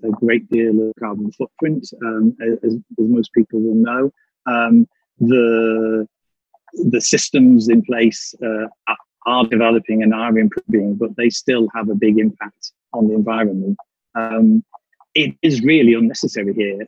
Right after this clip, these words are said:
Uh, it's, it's hot, but we've designed the building in a certain way to create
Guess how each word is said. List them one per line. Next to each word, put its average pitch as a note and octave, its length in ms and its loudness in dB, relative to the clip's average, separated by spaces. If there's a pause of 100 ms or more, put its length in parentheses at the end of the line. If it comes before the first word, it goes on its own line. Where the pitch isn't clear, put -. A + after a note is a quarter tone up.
(100)
Uh, A2 140 -4 (120)
it's, B2 260 -4
it's B2 280 -2
hot, C3 200 -6 (420)
but B2 300 0 (100)
we've A#2+ 260 4
designed B2 540 2
the A2+ 60 2
building A2+ 380 2
in A2 100 0
a A2 40 -4
certain A2+ 420 0
way A2 400 0 (380)
to A2+ 440 4 (120)
create A#2 400 2